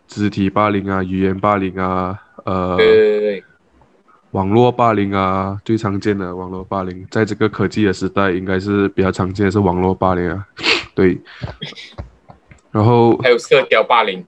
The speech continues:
Speaker 2: 就是 boycott 这样。
Speaker 1: 啊，对，就是好像，呃，排挤人啊，还是什么，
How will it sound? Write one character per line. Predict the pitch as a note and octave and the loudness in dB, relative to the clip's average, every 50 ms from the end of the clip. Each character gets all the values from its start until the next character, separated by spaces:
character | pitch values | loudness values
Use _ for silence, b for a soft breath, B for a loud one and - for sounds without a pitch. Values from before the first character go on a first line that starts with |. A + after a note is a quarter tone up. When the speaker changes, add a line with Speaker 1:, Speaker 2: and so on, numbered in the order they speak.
| _ _ | _ _
Speaker 2:
就 | - B2 | -2 2
是 | B2 A#2+ A#2 | 2 2 4
boycott | G#2+ A#2 A2+ A2 - - - - - | 6 4 4 4 2 -2 -4 -4 -2
这 | G2+ G#2 | -4 -6
样。 | G2 F2+ - _ _ _ _ _ _ _ _ _ _ _ | -6 -6 -12 _ _ _ _ _ _ _ _ _ _ _
Speaker 1:
啊， | G2 G#2 G2 F#2+ F#2 | 0 2 2 2 2
对， | F#2 - G#2+ G#2 F#2+ E2 - - - | 0 2 2 2 2 2 -2 -8 -8
就 | - A2+ | -6 -2
是 | - - A#2+ | 2 4 4
好 | A2 G2 | 6 6
像， | F#2+ G#2 G#2+ G#2+ G#2+ G#2+ G#2 - | 4 4 2 2 0 -2 -6 -4
呃， | - G2 F#2+ F#2 F#2 F#2+ | 0 2 2 4 2 2
排 | F2+ - - G2+ G2 | 0 0 0 0 -2
挤 | F#2+ - - G2 | -2 -2 -2 0
人 | F#2 F#2+ F#2 F2+ F#2+ | 2 2 2 2 2
啊， | F#2+ F#2 | 0 0
还 | G2 F#2+ | 2 0
是 | G2 G2+ | 0 0
什 | - F#2+ F2+ | 0 -2 -2
么， | F#2 F2+ F2 E2+ - | 0 0 -2 -2 -2